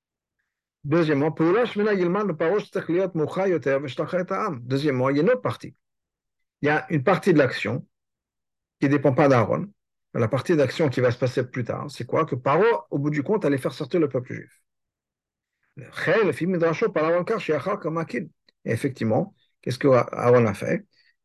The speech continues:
Plus tard, il y a quelque chose qui va se passer plus tard. D'un côté, il y a la sortie d'Égypte qui est plus tard, pas dans les mains d'Aaron. De l'autre côté, il y a aussi un, un autre aspect, qui est qu'à chaque fois que les Égyptiens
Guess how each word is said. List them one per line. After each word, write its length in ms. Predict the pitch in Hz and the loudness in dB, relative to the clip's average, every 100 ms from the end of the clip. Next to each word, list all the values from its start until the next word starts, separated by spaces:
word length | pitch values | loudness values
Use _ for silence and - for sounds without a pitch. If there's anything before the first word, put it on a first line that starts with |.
| _ _ _ | _ _ _
Plus 200 | 185 202 | 4 6
tard, 400 | 117 143 220 - _ _ _ _ _ - | 6 6 4 -4 _ _ _ _ _ -2
il 40 | |
y 20 | |
a 40 | 117 | 0
quelque 120 | - | 4
chose 160 | 180 | 4
qui 80 | 160 | 6
va 100 | 156 | 6
se 60 | 131 | 6
passer 260 | 147 143 | 4 2
plus 140 | 120 - | 0 -2
tard. 300 | 123 139 - _ _ _ _ _ _ _ _ _ _ _ _ _ _ _ _ _ 147 139 - - | -2 -2 -6 _ _ _ _ _ _ _ _ _ _ _ _ _ _ _ _ _ -6 -6 -10 -4
D'un 200 | 123 170 | 2 4
côté, 220 | 175 165 | 4 4
il 60 | 156 | 4
y 40 | |
a 40 | |
la 80 | 131 | 4
sortie 260 | 123 131 135 | 2 -2 0
d'Égypte 340 | 127 127 120 - _ _ _ | 2 0 -2 -8 _ _ _
qui 100 | - | -6
est 40 | 113 | -6
plus 160 | 120 | -2
tard, 320 | 110 - 170 _ _ | 0 0 -2 _ _
pas 120 | - | 0
dans 100 | 131 | 2
les 60 | 123 | 2
mains 140 | 113 | 0
d'Aaron. 200 | 98 87 - | -2 -6 -2
De 140 | 143 | 2
l'autre 260 | 190 180 - | 2 0 -2
côté, 300 | 165 165 143 | -2 0 0
il 60 | |
y 80 | 127 | 2
a 80 | 131 | 2
aussi 240 | 127 - | 0 0
un, 240 | 180 139 127 175 | 0 0 -2 -6
un 120 | 156 160 | -4 -2
autre 180 | 214 | -2
aspect, 340 | 131 - 117 156 - _ _ | -4 -4 -6 -6 -12 _ _
qui 80 | 151 | -4
est 40 | |
qu'à 120 | 143 | -2
chaque 180 | 127 156 | -2 -2
fois 140 | 156 160 | -2 0
que 80 | |
les 160 | 139 131 | 0 0
Égyptiens 640 | 135 131 - 139 123 104 | -2 -4 -2 -2 -2 -4